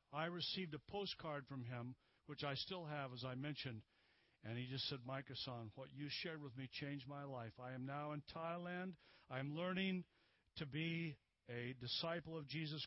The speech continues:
Christ and agricultural techniques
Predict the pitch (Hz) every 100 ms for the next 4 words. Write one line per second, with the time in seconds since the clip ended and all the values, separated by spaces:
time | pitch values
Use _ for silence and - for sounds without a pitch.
0 | - 156 143 143 - - - - - 127
1 | 127 - 151 165 156 - 190 190 - 175
2 | 156 139 160 151 147 151 147 - -